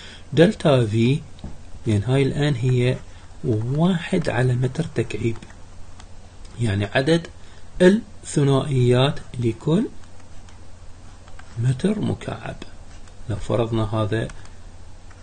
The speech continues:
أبعاده واحد، واحد، واحد، فهذا راح ينطينا واحد متر مكعب. فإذا إيش قد عدد الثنائيات الموجودة في هذا الحيز التفاضلي لمقداره،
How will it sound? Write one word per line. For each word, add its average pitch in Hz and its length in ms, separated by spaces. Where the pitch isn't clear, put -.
أبعاده 104 540
واحد، 104 400
واحد، 113 400
واحد، 131 380
فهذا 107 360
راح 104 140
ينطينا 104 500
واحد 113 460
متر 107 360
مكعب. 117 480
فإذا 120 440
إيش 110 200
قد 214 220
عدد 131 380
الثنائيات 165 800
الموجودة 120 800
في 107 280
هذا 135 300
الحيز 98 840
التفاضلي 120 800
لمقداره، 101 800